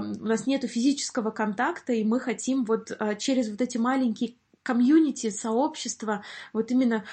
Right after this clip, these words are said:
почувствовать, а, свою, а, ценность.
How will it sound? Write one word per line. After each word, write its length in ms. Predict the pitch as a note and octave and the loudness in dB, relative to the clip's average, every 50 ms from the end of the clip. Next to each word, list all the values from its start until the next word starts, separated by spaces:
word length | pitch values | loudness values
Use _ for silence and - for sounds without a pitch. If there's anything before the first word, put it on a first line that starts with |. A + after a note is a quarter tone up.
| - - - | -16 -4 -4
почувствовать, 800 | A#3 A3+ - - C#4 C#4 - - A3+ A#3 A#3+ A#3+ B3 - - A#3+ | -4 -2 -2 -4 -4 -4 -6 -6 -2 0 0 0 -2 -4 -4 -4
а, 220 | - - A3 G3 | -2 -2 -2 -2
свою, 640 | G3 - - G#3 G#3+ A3 A3 A#3+ B3 B3 A#3+ - - | -2 -4 -2 0 2 2 2 4 2 2 2 2 2
а, 240 | G#3 G3+ G3 G3 G3 | 0 0 0 -2 -2
ценность. 640 | - - - A#3+ A3 G#3 F#3+ E3+ E3+ - - - | -2 -2 0 0 0 0 0 -2 -4 -8 -12 -14